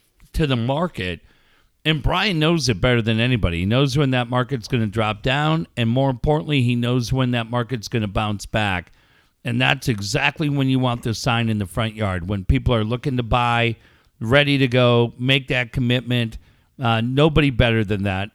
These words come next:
And then when you're looking to sell, you're gonna have to have some place to go. And, uh, Brian's the perfect guy to do that. Figure it out. I've figured out what my next house is gonna be.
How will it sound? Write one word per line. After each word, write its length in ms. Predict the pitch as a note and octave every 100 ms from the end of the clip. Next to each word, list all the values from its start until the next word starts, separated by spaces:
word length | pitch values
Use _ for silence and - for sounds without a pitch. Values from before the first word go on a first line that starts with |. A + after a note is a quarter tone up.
| -
And 220 | A#2+ A2+
then 500 | E3 G#3 D3 A#2+ B2 _ _ _ -
when 200 | C3+ D3
you're 100 | C#3+
looking 320 | C#3 C3 C3+
to 100 | A#2+
sell, 460 | A2 - A#2 G#2 D3
you're 120 | B2+ B2
gonna 180 | F3+
have 200 | F3 C#3
to 100 | -
have 220 | A#2 A2+ G2+
some 240 | C#3+ C3
place 340 | D3 B2+ A#2+
to 100 | -
go. 540 | E2+ A#2 E3+ C3 G#2+ - _ _ _ _ -
And, 360 | B2+ B2+ A#2+
uh, 420 | A#2+ A#2+ A#2+ A#2+ B2
Brian's 520 | C3+ A#2 C3+ D3 C#3+
the 80 | D3
perfect 320 | A#2 D#3+ C3+ -
guy 120 | D#3+
to 100 | D#3+
do 180 | D3 F#3
that. 220 | A#2+ F2+ _
Figure 260 | - D#3+ D#3
it 60 |
out. 200 | D3+ A2 -
I've 180 | G3 C4+
figured 280 | - G3+ F3
out 200 | D3 A#2+
what 140 | C3
my 200 | C3 C3
next 340 | C3 B2 A2 -
house 360 | A2+ G#2 -
is 140 | F#2 F#2
gonna 200 | G2+ F2+
be. 220 | E2